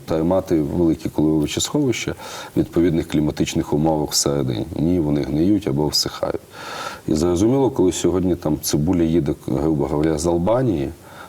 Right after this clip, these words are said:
ну, яка може бути ціна, якщо там тільки за автомобіль двадцять дві тонни, щоб завантажити, потрібно з Албанії, щоб він приїхав, там заплатити три тисячі п'ятсот чи чотири тисячі євро тільки за доставку.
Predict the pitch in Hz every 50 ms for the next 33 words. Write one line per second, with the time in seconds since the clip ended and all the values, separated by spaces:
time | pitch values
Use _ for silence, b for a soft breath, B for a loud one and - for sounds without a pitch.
0 | B B 85 85 78 90 92 90 87 82 80 80 76 73 78 - - - 82 87
1 | 92 98 90 85 - - 76 - - 73 71 - - 73 - - 80 71 69 B
2 | B B B B B B - 73 73 78 78 76 73 - 82 78 78 78 73 78
3 | 95 104 104 90 76 67 - 76 76 73 - - 69 67 69 69 - - 82 78
4 | 73 71 69 65 64 - - 69 69 71 69 73 73 73 - 87 90 80 78 76
5 | 67 - - - - 69 - 76 69 71 69 69 69 71 69 69 69 78 76 71
6 | 69 69 69 - - 67 69 71 71 65 - 76 80 78 - - 67 - - 69
7 | 67 69 71 64 - 67 - - 78 71 - - 69 67 - 80 78 - - -
8 | - - - 69 - - 76 - - - - - - - 73 69 - - - -
9 | - - - 65 67 69 69 65 65 64 62 - - - 67 69 65 65 64 -
10 | - - - - - - - - -